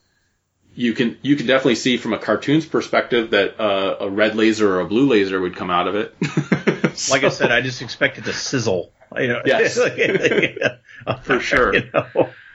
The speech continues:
Speaker 1: For sure. Um, but yeah, I think, I think the figure itself looks perfectly fine. Uh, it's just, yeah, just get rid of that gun and, yeah, maybe, like you said, Marauders or something like that, <clears throat> um,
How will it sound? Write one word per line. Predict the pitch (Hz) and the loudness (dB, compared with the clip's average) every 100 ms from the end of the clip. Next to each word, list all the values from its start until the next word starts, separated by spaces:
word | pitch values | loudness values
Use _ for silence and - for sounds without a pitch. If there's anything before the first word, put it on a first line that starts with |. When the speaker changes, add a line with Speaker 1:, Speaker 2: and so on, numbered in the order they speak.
| - - - _ _ | -20 -20 -20 _ _
Speaker 1:
For | - 117 | -4 0
sure. | 107 131 113 95 - - | 0 2 2 2 0 0
Um, | 101 101 101 98 | 2 2 0 -2
but | 131 | 0
yeah, | 190 - | 2 2
I | 170 | 2
think, | 156 127 - | 0 -2 -4
I | 110 | -4
think | 127 113 | -4 -4
the | |
figure | - 113 110 98 | -4 -4 0 -2
itself | - 107 107 - | -2 0 0 -2
looks | 87 - | -8 -8
perfectly | - 85 - 92 80 | -8 -6 -6 -6 -6
fine. | 82 87 78 - - - | -4 -2 -2 -4 -8 -12
Uh, | - 90 87 85 | -6 -4 -2 -4
it's | - | -6
just, | - - - - | -10 -10 -12 -8
yeah, | 85 | -6
just | 80 - | -6 -4
get | 92 | -2
rid | 90 | 0
of | 85 | -2
that | - | -2
gun | - 92 85 | 0 0 0
and, | 78 82 - | -6 -12 -10
yeah, | - 90 | 0 0
maybe, | 80 90 82 85 | 2 0 0 -2
like | 80 82 87 | -2 -4 -4
you | |
said, | 92 82 | -2 -2
Marauders | 82 85 85 82 80 | 0 2 2 0 -6
or | 76 | -8
something | 80 - | -8 -8
like | 78 | -8
that, | 90 87 - - _ _ _ _ _ | -2 -2 -4 -10 _ _ _ _ _
<clears throat> | |
um, | - - 151 107 101 87 87 | 2 2 -4 -2 -2 -2 -10